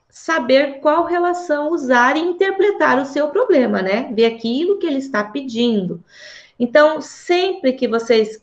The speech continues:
quiserem analisar um triângulo, que ele não tiver numa posição favorável, redesenhe ele naquela posição que você consiga analisar em relações, em relação às relações métricas. Então, faça isso que vai facilitar o trabalho de vocês.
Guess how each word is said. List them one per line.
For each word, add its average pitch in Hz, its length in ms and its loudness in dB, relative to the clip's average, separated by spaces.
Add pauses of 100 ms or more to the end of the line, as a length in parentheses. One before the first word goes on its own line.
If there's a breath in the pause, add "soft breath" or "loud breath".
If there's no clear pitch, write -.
quiserem 226 400 2
analisar 202 480 0
um 180 100 -4
triângulo, 185 560 0
que - 80 -4
ele 208 140 2
não 233 180 2
tiver 226 280 -2
numa 190 260 0
posição 185 480 0
favorável, 175 680 -2 (260)
redesenhe 220 840 2
ele 180 480 -2 (240 soft breath)
naquela 202 380 2
posição 208 480 -2
que - 80 -16
você 233 220 -6
consiga 226 420 -8
analisar 226 500 0
em 233 80 0
relações, 220 760 -2 (220 soft breath)
em 208 100 2
relação 226 600 2
às 202 200 4
relações 202 600 -2
métricas. 170 640 -6 (500 soft breath)
Então, 233 320 4
faça 294 460 2
isso 262 280 0
que 269 80 -4
vai 269 220 -2
facilitar 269 520 -4
o 254 80 -4
trabalho 254 340 -2
de 247 60 -6
vocês. 240 640 -4